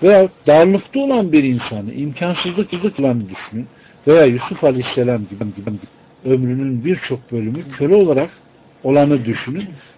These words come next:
Hangi halde olursa olsun isyan ne yapmayacak? Etmeyecek.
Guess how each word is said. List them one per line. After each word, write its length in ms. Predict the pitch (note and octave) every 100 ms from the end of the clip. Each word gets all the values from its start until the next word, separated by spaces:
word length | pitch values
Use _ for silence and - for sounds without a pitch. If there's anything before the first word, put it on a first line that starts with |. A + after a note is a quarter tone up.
| _
Hangi 480 | - D4 D4 G3+ F3+
halde 460 | C3 B2+ A#2 A#2 -
olursa 540 | F3 F3 C3 - A2+ -
olsun 540 | E3 D#3 - A3 G#3 -
isyan 480 | - - C#3+ A#2+ C#3+
ne 40 |
yapmayacak? 640 | E3 B2+ B2+ B2+ A#2+ F3+ - _ _ _ _ _ -
Etmeyecek. 600 | - _ - - -